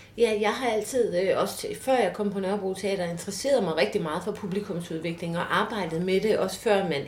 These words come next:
egentlig kaldte det publikumsudvikling. Øhm, og da jeg overtog teateret her,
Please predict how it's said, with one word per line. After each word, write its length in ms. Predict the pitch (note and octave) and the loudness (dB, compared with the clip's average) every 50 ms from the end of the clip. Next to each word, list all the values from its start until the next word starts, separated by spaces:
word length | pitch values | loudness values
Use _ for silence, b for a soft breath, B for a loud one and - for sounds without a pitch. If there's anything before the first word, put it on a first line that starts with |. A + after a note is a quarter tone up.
| - | -2
egentlig 340 | - G#3+ F#3+ F3 D#3+ D#3 - | 0 0 0 0 -2 -6 -8
kaldte 300 | - - G3 F3+ G3 F#3 - | -4 2 2 2 2 2 -2
det 100 | F3+ E3+ | -6 -6
publikumsudvikling. 1040 | - - F3 E3 E3+ E3+ - - D#3+ D#3+ - - - C#3+ D#3 D#3 - - - E3+ E3 B B B B B B B B B B B B B | -4 -4 -6 -6 -6 -6 -6 -4 -6 -6 -6 -6 -4 -4 -4 -4 -4 -6 -8 -8 -10 B B B B B B B B B B B B B
Øhm, 1000 | - F3+ F#3 F3+ F3+ F3 E3 D#3+ D#3 C#3+ D#3 D#3 D3+ D3 C#3+ C#3 B2+ - F3+ F3 B B B B B B B B B B B B B B _ _ _ - - | 0 0 2 2 2 4 4 4 4 2 0 -6 -6 -8 -10 -12 -12 -12 -14 -16 B B B B B B B B B B B B B B _ _ _ -10 -6
og 480 | - F#3+ G3+ G#3 G#3+ G#3+ G#3+ - - - - - - - - - - - - | -2 2 6 6 6 6 6 0 -4 -12 -20 -20 -20 -20 -20 -20 -18 -6 -2
da 80 | G3+ G#3 | 0 0
jeg 120 | G3 C3 | 2 2
overtog 460 | B2 G3 A#3 A#3+ A#3 - A#3+ G#3+ G#3 | 4 6 6 4 4 4 -2 -2 -2
teateret 400 | - A#3 G#3+ G#3+ G3+ F#3 F3 G3 | 0 -2 -2 0 -2 -2 -4 -2
her, 420 | G3 A#3 A#3+ A#3+ A3+ G3+ - - | 2 2 4 4 4 0 -2 -6